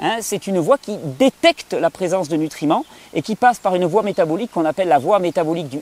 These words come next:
M T O R. Alors c'est, euh, je me souviens même plus du nom, M T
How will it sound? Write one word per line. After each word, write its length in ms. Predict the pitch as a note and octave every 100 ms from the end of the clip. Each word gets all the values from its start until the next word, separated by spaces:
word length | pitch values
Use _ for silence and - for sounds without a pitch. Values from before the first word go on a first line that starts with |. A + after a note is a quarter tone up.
| -
M 220 | A3 G3
T 300 | - F#3 F3+ -
O 200 | D#3+ -
R. 280 | - E3+ G3+ - - - -
Alors 260 | C#3+ D3+ D3
c'est, 380 | - - E3 D3+ -
euh, 220 | C3 C3+ A#2+ - - -
je 60 | C#3+
me 60 |
souviens 180 | C#3 D3+
même 120 | C#3
plus 160 | - -
du 120 | B2
nom, 100 | A#2+ - -
M 180 | C#3+ C#3
T 200 | D3+